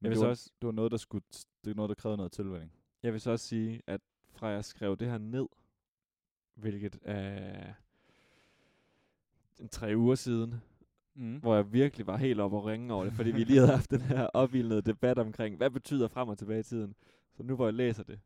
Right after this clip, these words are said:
Speaker 1: så kan jeg sagtens se mening i det, du siger. Men det kunne jeg faktisk ikke der, da jeg skrev det ned. For der var jeg sådan, "Ah, frem i tiden, det kan kun være l-, længere ude i fremtiden, ja."
Speaker 2: Ja. Hmm.
Speaker 1: Længere væk fra nu. Men okay,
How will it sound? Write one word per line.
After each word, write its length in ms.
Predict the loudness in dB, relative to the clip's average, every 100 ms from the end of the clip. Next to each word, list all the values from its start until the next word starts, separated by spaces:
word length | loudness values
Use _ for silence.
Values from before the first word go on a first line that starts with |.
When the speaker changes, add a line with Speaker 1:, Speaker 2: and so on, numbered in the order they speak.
| _ _
Speaker 1:
så 120 | -8
kan 140 | -4
jeg 80 | -4
sagtens 320 | -4 -8 -10
se 160 | -8 -6
mening 420 | -4 -6 -6 -10
i 20 |
det, 120 | -12
du 80 | -14
siger. 300 | -12 -12 -12 -14 -10
Men 60 | -8
det 100 | -2
kunne 100 | -2
jeg 80 | -2
faktisk 180 | -6
ikke 180 | -8 -8
der, 120 | -10 -10 -14
da 40 |
jeg 80 | -14
skrev 180 | -12 -10
det 80 |
ned. 160 | -10 -10 -12
For 100 | -10
der 120 | -6
var 120 | -4
jeg 100 | -6
sådan, 240 | -8 -14 -16 _ _ _ _ -12
"Ah, 320 | -6 -4 -4
frem 320 | -6 -6 -4
i 40 | -4
tiden, 280 | -2 -2 -4
det 100 | -8
kan 180 | -8
kun 220 | -6 -6 -6
være 140 | -6
l-, 80 | -8 -18 -20 _ _ _ _ _ _
længere 380 | -12 -6 -4 0
ude 80 | 0
i 40 |
fremtiden, 420 | 0 -6 -10 -12 -10
ja." 120 | -14 -16 _
Speaker 2:
Ja. 120 | -8 -8 _ _ _ _ _ _ _ _ -14
Hmm. 120 | -10
Speaker 1:
Længere 320 | -8 -6 -6
væk 120 | -8
fra 140 | -10 -12
nu. 160 | -10 -12 _ _ _ _ _
Men 280 | -12 -10 -12 _ _
okay, 260 | -8 -4